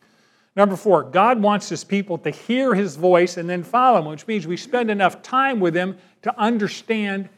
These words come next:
his voice. We know his voice, so we can follow it. When we return to God in repentance and restoration, we turn back to him,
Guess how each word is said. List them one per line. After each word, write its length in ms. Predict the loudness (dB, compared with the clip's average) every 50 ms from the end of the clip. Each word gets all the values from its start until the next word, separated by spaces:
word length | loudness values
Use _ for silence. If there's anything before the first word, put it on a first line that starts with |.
| _ _ _
his 220 | _ 2 2 2 2
voice. 500 | -2 0 2 2 2 0 -6 -18 -20 _ _
We 160 | -6 -6 -4
know 360 | -2 -2 2 2 4 4 2
his 420 | 0 0 -4 -4 -4 -4 -4 -8 -20
voice, 500 | _ -8 -6 -6 -6 -6 -10 -14 -18 _ _ _ _ _ _ _ _
so 140 | _ -6 -4
we 120 | -4 -4
can 140 | -8 -10 -18
follow 340 | -10 -10 -10 -10 -10 -14 -20
it. 80 | _ _ _ _ _ _ _ _ _ _ _ _ _ _ _ _ _ _ _ _ _ _ _ _ _ _ _ _ _ _ _ _ _ _ _ _ _
When 160 | -2 0 0
we 80 | 0 -2 -4 -6
return 500 | -4 -4 -4 -2 2 2 2 4 4 4
to 80 | 2 2
God 500 | 4 4 2 2 4 4 4 2 2 -4 -16 _
in 120 | -6 -4 2
repentance 640 | 2 0 0 2 -2 -2 -2 0 -2 -4 -2 -2 -2
and 120 | -2 4
restoration, 640 | 4 4 4 4 -2 -2 2 2 2 2 0 -2 -8
we 80 | -10 -10
turn 280 | -4 -4 -2 -2 0
back 280 | 4 4 4 4 2 -2
to 80 | -6 -8
him, 220 | -8 -8 -10 -14